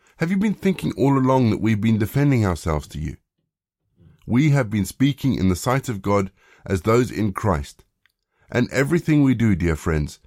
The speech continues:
is for your strengthening. For I am afraid, that when I come, I may not find you as I want you to be,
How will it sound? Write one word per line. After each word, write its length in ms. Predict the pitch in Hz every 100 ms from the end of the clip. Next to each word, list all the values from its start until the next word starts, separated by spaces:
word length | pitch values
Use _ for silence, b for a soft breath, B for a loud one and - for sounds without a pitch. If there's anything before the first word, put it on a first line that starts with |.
| b -
is 160 | 92
for 220 | - 101
your 180 | 95 87
strengthening. 560 | - 95 82 - 71 71 _ _ _ _ _ _ _ _ _ _ _ _ _ _ -
For 160 | 120
I 120 | 113
am 160 | 123 131
afraid, 480 | 110 - 92 76 - _ _ _ _
that 140 | 101
when 180 | 101 113
I 100 | 117
come, 320 | 120 120 98 -
I 100 | 101
may 180 | 104 123
not 220 | 139 -
find 340 | - 123 120
you 120 | 92
as 100 | 87
I 80 | 101
want 320 | 101 107 110
you 60 | 95
to 140 | -
be, 240 | 76 76